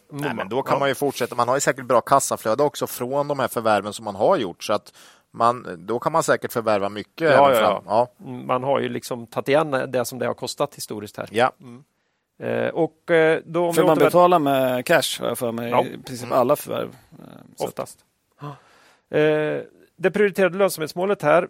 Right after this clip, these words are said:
Speaker 2: som vi går tillbaka lite igen, det är att man vill ha en ebit-marginal på, eh, femton till tjugo procent, men jag är ganska säker på att man nog gärna vill nä-, ligga närmare tjugo.
Speaker 1: Mm.
Speaker 2: Och
Speaker 1: Och
Speaker 2: det
Speaker 1: nu
Speaker 2: här har
Speaker 1: låg
Speaker 2: man
Speaker 1: man lite över, va?
Speaker 2: Ja, det har man klarat av.
Speaker 1: Mm.
Speaker 2: Eh, men, eh, går man in då på börsdata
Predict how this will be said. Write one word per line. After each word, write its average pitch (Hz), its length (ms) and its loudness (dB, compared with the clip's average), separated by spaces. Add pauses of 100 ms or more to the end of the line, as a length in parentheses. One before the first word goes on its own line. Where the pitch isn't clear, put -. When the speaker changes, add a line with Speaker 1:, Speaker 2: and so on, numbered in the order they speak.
(140)
Speaker 2:
som 147 340 -10
vi 147 80 -10
går 147 160 -6
tillbaka 143 260 -4
lite 156 160 -4
igen, 131 160 4
det 156 80 4
är 156 140 4
att 143 100 0
man 147 120 -2
vill 139 80 -6
ha 165 140 2
en 190 80 0
ebit-marginal 135 600 -2
på, 131 500 0 (280)
eh, 123 60 -8
femton 127 340 -4
till - 80 -16
tjugo 113 220 -8
procent, 143 360 0
men 143 80 -2
jag 139 60 2
är - 20 -4
ganska 147 220 -4
säker 123 300 -2
på 156 80 -4
att 135 100 -4
man 135 140 -6
nog 123 80 -6
gärna 120 200 -4
vill 113 120 -6
nä-, 120 160 -2
ligga 120 240 -6
närmare 113 320 -6
tjugo. 120 420 -4 (260)
Speaker 1:
Mm. 117 280 -16 (300)
Speaker 2:
Och - 60 -8
Speaker 1:
Och 139 60 0
Speaker 2:
det 139 60 4
Speaker 1:
nu 143 40 8
Speaker 2:
här - 40 10
har 170 40 10
Speaker 1:
låg 143 80 6
Speaker 2:
man 143 80 0
Speaker 1:
man 123 100 4
lite 123 240 0
över, 107 220 2
va? 90 160 -4
Speaker 2:
Ja, 139 180 4
det 143 60 4
har 147 80 6
man 143 100 0
klarat 127 260 2
av. 127 300 4 (200)
Speaker 1:
Mm. 110 220 -14 (520)
Speaker 2:
Eh, - 140 -6
men, 143 380 0
eh, 143 360 -2
går 156 160 -6
man 156 120 0
in 185 140 -2
då 156 100 -2
på 143 100 -8
börsdata 143 760 2